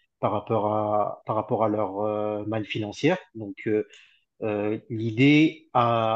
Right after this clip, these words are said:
à mon avis, à cette époque-là, était de rajeunir l'effectif, comme ça a été le cas, de, d'injecter du sang neuf, de se délester au maximum des salaires les plus encombrants, Neymar, Verratti, bah, Messi, Ramos, euh, qui étaient partis d'eux-mêmes.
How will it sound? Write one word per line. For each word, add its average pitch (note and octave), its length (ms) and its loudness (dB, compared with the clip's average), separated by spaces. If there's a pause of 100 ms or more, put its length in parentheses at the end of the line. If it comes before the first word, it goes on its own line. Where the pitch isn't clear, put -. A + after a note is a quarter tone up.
(140)
à A2+ 40 0
mon A2+ 200 -4
avis, C3+ 500 -2
à A#2 60 -8
cette - 280 -8
époque-là, C#3 420 0
était B2 240 -2
de G#2+ 340 -4 (440)
rajeunir A#2+ 520 2
l'effectif, A#2+ 600 -2
comme G2 200 -8
ça - 140 -6
a - 20 -2
été G2+ 160 -2
le G2+ 100 -2
cas, D#3 340 4
de, A2 440 -4
d'injecter A#2 440 -2
du G#2+ 100 -8
sang G#2 200 -8
neuf, C#3+ 200 2 (380)
de A#2 100 4
se C#3+ 160 2
délester D3 640 4
au D3 80 2
maximum E3 640 0
des C3 120 0
salaires C3 360 0
les A2+ 100 -2
plus A2+ 220 -10
encombrants, A2+ 540 -2 (440)
Neymar, G#2+ 540 -2
Verratti, A#2+ 600 -2
bah, D#2+ 180 -6
Messi, A2 360 -4
Ramos, G#2 480 -4
euh, F#2+ 260 -10
qui - 100 -20
étaient G#2 160 -10
partis - 300 -10
d'eux-mêmes. A#2+ 340 -4